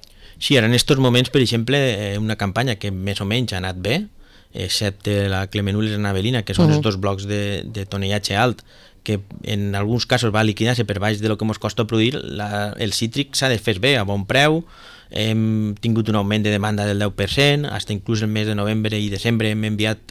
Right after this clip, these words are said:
Speaker 1: hem exportat un setze per cent més que altres campanyes, o sigui que anàvem a, a un bon ritme i una bona campanya, i ara en estos moments les grans superfícies estan fent unes ofertes massa agressives,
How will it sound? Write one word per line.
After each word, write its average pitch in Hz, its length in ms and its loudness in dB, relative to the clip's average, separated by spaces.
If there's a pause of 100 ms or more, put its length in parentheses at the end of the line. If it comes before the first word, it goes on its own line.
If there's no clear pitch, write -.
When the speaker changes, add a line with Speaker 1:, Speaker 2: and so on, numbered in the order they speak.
Speaker 1:
hem 113 180 0
exportat 110 460 -4
un 107 80 -2
setze 107 240 -4
per 107 100 -2
cent 110 160 -2
més 104 160 -2
que - 120 -4
altres - 180 -6
campanyes, 151 440 0
o - 380 -20
sigui 113 160 0
que 107 120 0
anàvem 123 260 2
a, 123 80 4 (240)
a 123 100 -2
un 117 140 -2
bon 113 180 2
ritme 127 340 2
i 101 120 -4
una 107 160 -4
bona 110 400 -4
campanya, 120 440 -2 (360)
i 113 160 0
ara 117 160 6
en 120 80 2
estos 117 220 0
moments 117 400 2
les - 260 -4
grans 113 320 -2
superfícies 127 540 2
estan 131 180 2
fent 123 180 0
unes 120 180 0
ofertes 120 440 -2
massa 131 240 2
agressives, 110 560 2